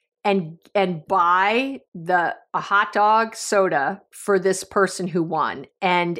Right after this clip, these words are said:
that would be their prize. He'd get one for himself and for them, and they would sit and eat their hot dogs together. That's what they got as their prize. And these guys fought for that. <laughs> This was like,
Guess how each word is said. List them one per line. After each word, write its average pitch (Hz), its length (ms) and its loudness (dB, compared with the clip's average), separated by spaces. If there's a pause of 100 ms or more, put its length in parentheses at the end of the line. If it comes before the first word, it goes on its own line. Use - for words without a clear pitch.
that 180 320 2
would 196 160 0
be 170 160 2
their 165 200 0
prize. - 440 -2
He'd 185 160 -4
get - 160 0
one 220 100 0
for 240 160 -2
himself 208 400 0
and 214 80 -4
for 226 140 -2
them, 170 320 2 (320)
and 185 140 2
they 175 60 4
would 170 160 -2
sit - 260 2
and 220 100 0
eat 190 220 -2
their 170 100 2
hot 160 200 2
dogs 156 280 -2
together. - 480 -8 (100)
That's 170 260 0
what 190 140 0
they 175 100 -4
got 160 200 2
as 151 120 -8
their 156 100 -4
prize. - 400 -2
And 185 240 -2
these 277 340 0
guys 240 420 0
fought - 400 -2
for 202 160 0
that. 160 240 0 (120)
<laughs> - 180 -8 (220)
This - 300 -2
was 466 280 -2 (160)
like, 254 180 0